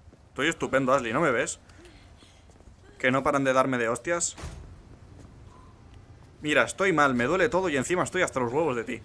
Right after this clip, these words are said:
<laughs> En cuanto acabe la misión voy a ir con el presidente de los Estados Unidos y le voy a pegar por haber tenido una hija tan gilipollas. Venga, vamos allá. Como aquí haya novistadores, os juro que, que, que le pego una, le rompo la play.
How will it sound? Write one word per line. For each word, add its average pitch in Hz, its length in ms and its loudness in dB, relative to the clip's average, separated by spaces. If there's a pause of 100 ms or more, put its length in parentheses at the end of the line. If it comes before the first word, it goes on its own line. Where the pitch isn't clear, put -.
(300)
<laughs> - 1000 -6 (1500)
En 135 140 -6
cuanto 123 340 -2
acabe 165 280 4
la 175 100 4
misión 165 360 0
voy 175 160 6
a 175 40 2
ir 156 80 0
con 135 160 0
el 127 60 0
presidente 139 440 -4
de 180 60 2
los 135 120 2
Estados 156 320 -2
Unidos 160 280 -2
y 143 60 -4
le 123 60 -2
voy 139 120 0
a 170 80 0
pegar 139 220 -2
por 151 100 0
haber 139 160 0
tenido 143 240 -4
una 139 100 -2
hija 160 140 -4
tan 156 160 -2
gilipollas. 120 560 -2
Venga, 120 220 -6
vamos 131 260 -4
allá. - 180 -14 (1600)
Como 135 260 2
aquí 131 140 0
haya 202 180 4
novistadores, 165 680 0
os - 140 -2
juro 180 320 0
que, 139 140 2
que, 123 180 -4
que 123 160 -6
le 110 360 -6
pego 131 200 -2
una, 98 120 -6
le 117 140 -6 (640)
rompo 131 320 -4
la 110 80 -2
play. 104 180 -8